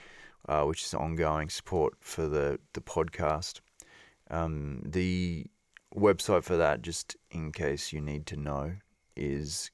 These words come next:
K O hyphen F I dot com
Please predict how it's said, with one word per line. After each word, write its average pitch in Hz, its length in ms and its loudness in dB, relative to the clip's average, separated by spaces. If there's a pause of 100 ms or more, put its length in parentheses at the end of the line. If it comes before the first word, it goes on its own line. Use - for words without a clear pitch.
K 85 340 4
O 67 300 0 (140)
hyphen 65 600 -2 (120)
F - 320 -2
I 76 360 0 (680)
dot 107 240 6
com 104 360 2